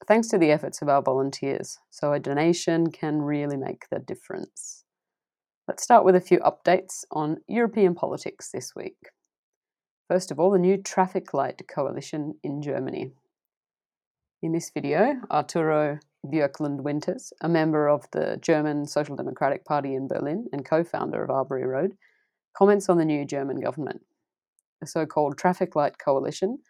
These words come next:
allowed the S P D and the Greens to form a go-, a government with the Liberals. But what are the limits of this government? What parts of their program do the S P D and the Greens have to abandon to reach agreement?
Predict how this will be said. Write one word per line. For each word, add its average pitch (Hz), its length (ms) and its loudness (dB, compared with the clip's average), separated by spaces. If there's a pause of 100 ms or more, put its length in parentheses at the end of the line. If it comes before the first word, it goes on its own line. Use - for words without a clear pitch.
(380)
allowed 151 300 4
the 156 100 0
S 175 140 -2
P 156 200 -2
D 156 300 0 (100)
and 160 160 -2
the 170 60 2
Greens 156 480 -4
to - 120 -10
form 147 300 -2
a 147 40 -4
go-, 147 300 0 (140)
a 165 60 -6
government 147 520 -2 (120)
with 143 380 -8
the 151 120 -4
Liberals. 151 600 -2 (1160)
But 165 100 4
what 202 120 12
are 226 40 6
the 214 120 8
limits 208 340 4
of 147 120 -6
this 151 160 -10
government? - 480 -8 (560)
What 180 140 0
parts 175 280 0
of 151 120 -2
their 156 120 0
program 180 600 4
do 165 100 0
the 147 140 0
S 151 120 -4
P 151 200 -4
D 151 180 -4
and 143 200 -6
the 147 80 -8
Greens 165 500 2
have 156 180 -8
to 147 120 -8
abandon 151 760 -4
to - 140 -10
reach - 320 -10
agreement? 139 480 -8